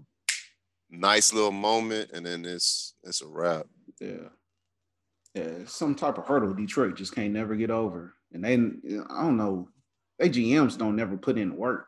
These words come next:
Speaker 2: you know what I mean? Like, to really
Speaker 1: Do you think, go ahead.
Speaker 2: Nah, I was just saying, just to maneuver the team the way that it needs to go, you know what I'm saying? Like, it's like they have a vision for the way they want it to go instead of looking at their players and seeing what the players need to,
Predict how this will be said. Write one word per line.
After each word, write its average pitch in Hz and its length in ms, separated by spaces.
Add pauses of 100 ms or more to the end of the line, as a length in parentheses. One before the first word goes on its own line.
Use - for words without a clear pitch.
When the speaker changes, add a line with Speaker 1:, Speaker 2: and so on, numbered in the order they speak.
(120)
Speaker 2:
you 110 80
know 107 80
what 107 100
I 107 40
mean? 107 360
Like, 87 240 (580)
to 101 100
really 117 220
Speaker 1:
Do 127 60
you 135 80
think, 120 300 (920)
go 101 140
ahead. 117 260 (320)
Speaker 2:
Nah, 131 300
I - 20
was 127 180
just 110 140
saying, 123 280
just 120 240
to 117 40
maneuver 110 380
the - 100
team 139 320
the 101 80
way 101 160
that 95 160
it 90 120
needs 101 260
to 87 80
go, 104 340 (100)
you 90 80
know 90 80
what 90 60
I'm 92 80
saying? 98 360
Like, 87 280
it's 120 140
like 123 180
they 131 140
have 131 220
a 104 60
vision 120 360
for 107 140
the 92 60
way 104 180
they 110 140
want 113 280
it 131 80
to 135 100
go 147 400 (260)
instead 107 260
of 92 100
looking 120 260
at 95 160
their 90 120
players 104 720
and - 80
seeing 98 260
what 90 120
the 101 60
players 107 500
need 90 340
to, 90 280